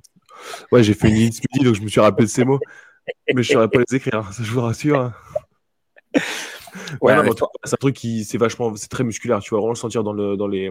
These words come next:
Speaker 1: dans les dorsaux, ce machin-là, et tu, euh, t'auras moins la sensation de faire du rameur comme on pourrait retrouver sur un WOD plus classique.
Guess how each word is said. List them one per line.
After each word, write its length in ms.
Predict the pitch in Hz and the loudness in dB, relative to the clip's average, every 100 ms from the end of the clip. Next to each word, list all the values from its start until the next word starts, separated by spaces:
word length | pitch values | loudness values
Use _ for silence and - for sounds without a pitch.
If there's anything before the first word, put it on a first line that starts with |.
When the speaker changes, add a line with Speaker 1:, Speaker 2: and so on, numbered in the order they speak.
| 90 | -6
Speaker 1:
dans 100 | 104 | -2
les 100 | 107 | 0
dorsaux, 320 | 101 95 127 | 0 -2 -4
ce 60 | 117 | -4
machin-là, 340 | 104 101 107 117 | -6 -4 -2 -2
et 40 | |
tu, 160 | - 95 | -4 -6
euh, 100 | 92 | -6
t'auras 240 | - 98 104 | -4 0 2
moins 240 | 117 127 | 4 4
la 60 | 113 | 2
sensation 340 | - 113 117 | 0 -2 -2
de 40 | |
faire 120 | 110 104 | -2 0
du 100 | 101 | 2
rameur 300 | 101 117 110 | 2 0 -2
comme 120 | 110 | -4
on 100 | 104 | -6
pourrait 180 | 95 98 | -6 -8
retrouver 260 | - 107 | -8 -8
sur 160 | 110 98 | -6 -6
un 40 | |
WOD 140 | 101 101 | -6 -8
plus 100 | - | -12
classique. 320 | 98 - - | -16 -18 -20